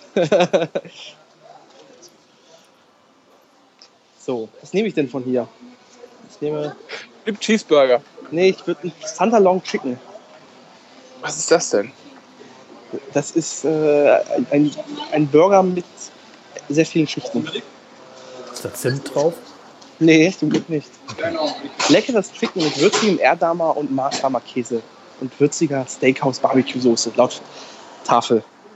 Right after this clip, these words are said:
Speaker 2: Wenn ich irgendwie bei so, bei so Burgerketten immer würzig lese, dann fühle ich mich schon verarscht.
Speaker 1: Aber ich nehme das M-, Menü nur in Small.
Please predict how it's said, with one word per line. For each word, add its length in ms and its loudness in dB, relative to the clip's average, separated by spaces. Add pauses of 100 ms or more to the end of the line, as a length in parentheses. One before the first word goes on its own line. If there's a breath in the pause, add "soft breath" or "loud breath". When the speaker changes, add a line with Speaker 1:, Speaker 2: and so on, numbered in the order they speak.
(1300)
Speaker 2:
Wenn 120 -4
ich 80 -8
irgendwie 160 -6
bei 140 4
so, 180 0 (240)
bei 100 0
so 120 -4
Burgerketten 600 2
immer 220 -2
würzig 400 2
lese, 500 0 (140)
dann 160 0
fühle 200 -2
ich 60 -6
mich 120 -10
schon 80 -2
verarscht. 480 -2 (2250)
Speaker 1:
Aber 100 2
ich 80 0
nehme 140 4
das 180 0
M-, 240 -4
Menü 200 0
nur 140 4
in 60 0
Small. 520 0